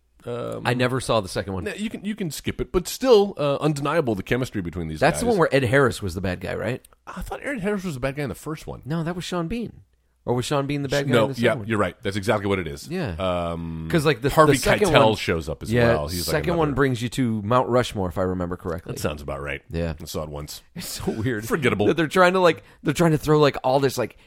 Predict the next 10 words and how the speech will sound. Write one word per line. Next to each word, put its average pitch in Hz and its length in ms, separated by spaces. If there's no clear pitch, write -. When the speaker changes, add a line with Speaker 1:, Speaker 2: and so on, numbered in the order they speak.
Speaker 2:
history 135 480
and 120 80
archaeological, 127 920
like, 110 200
legacy 127 680
in 117 360
America, 139 680
and 123 100
I'm 120 60
like, 123 180